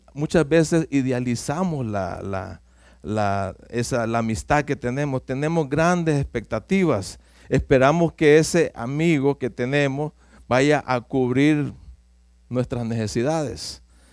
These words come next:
¿verdad? Y esperamos que todo marche a la perfección, que todo el recorrido de esa amistad, eh, no ha-, no va a haber ningún obstáculo, no va a haber ningún problema.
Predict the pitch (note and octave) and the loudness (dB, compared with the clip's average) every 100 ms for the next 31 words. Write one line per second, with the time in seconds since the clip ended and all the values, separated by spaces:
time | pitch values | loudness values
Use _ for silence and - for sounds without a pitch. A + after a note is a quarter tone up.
0 | _ _ - G#2+ D3 D3 C#3 - C3 D3+ | _ _ -6 -2 0 2 0 0 0 0
1 | F3 - D3+ F3+ F3 D#3+ D#3+ F3+ E3+ - | -2 -2 -4 -2 -4 -4 0 0 -2 -2
2 | D3+ A#2+ G#2 G#2+ - A#2+ A#2+ - A2+ - | -2 -2 -4 -10 -8 -4 -4 -4 -6 -6
3 | A2 - E3+ E3+ E3+ E3+ - - _ A#2+ | -8 -4 2 4 4 2 -2 -16 _ -4
4 | - D#3+ E3+ E3 C#3+ D3 - C3+ C3+ D#3+ | 0 4 6 6 4 -4 -2 -2 2 4
5 | D#3+ D3+ C#3+ D3 C#3+ D3+ C3 C3 B2+ A2+ | 4 4 2 2 0 -2 -2 -2 -2 -6
6 | - D3 D3+ D3 - - - - B2+ B2+ | -2 0 0 -2 -6 -20 -8 0 2 2
7 | A2+ - E2+ C3+ C3+ C#3 C#3 C#3+ C#3 B2+ | 0 -6 -10 -6 -2 2 4 4 2 0
8 | C#3 C#3+ C#3+ D3+ D3+ C#3+ B2+ D3+ C#3+ B2 | 0 2 4 2 2 -2 0 -2 -2 -6
9 | - D#3+ D#3+ E3 D#3 C#3+ D3+ D3 D#3 D#3 | 0 0 2 -2 -2 0 0 0 0 0
10 | D3+ C#3+ D#3+ D#3+ D3+ C#3 F3 D#3 A#2+ | -2 0 -2 0 0 2 2 2 -2